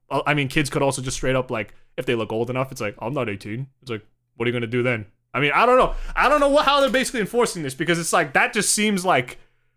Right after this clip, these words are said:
impossible considering I know G S P don't have the manpower to go through the entire fucking mall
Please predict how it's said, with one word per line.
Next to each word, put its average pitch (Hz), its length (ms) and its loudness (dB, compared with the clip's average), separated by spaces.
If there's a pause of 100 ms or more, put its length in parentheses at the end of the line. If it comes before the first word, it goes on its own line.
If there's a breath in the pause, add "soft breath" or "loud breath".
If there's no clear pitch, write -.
(260)
impossible 175 640 2
considering 160 500 -2
I 147 100 0
know 143 240 0
G 131 200 -4
S 113 80 -6
P - 120 -10
don't 117 220 -4
have 120 120 -4
the 107 60 -10
manpower 104 580 -8
to 120 80 -6
go 120 200 -2
through 117 260 -10
the 113 140 -8
entire 151 540 4
fucking 170 380 0
mall 151 500 -2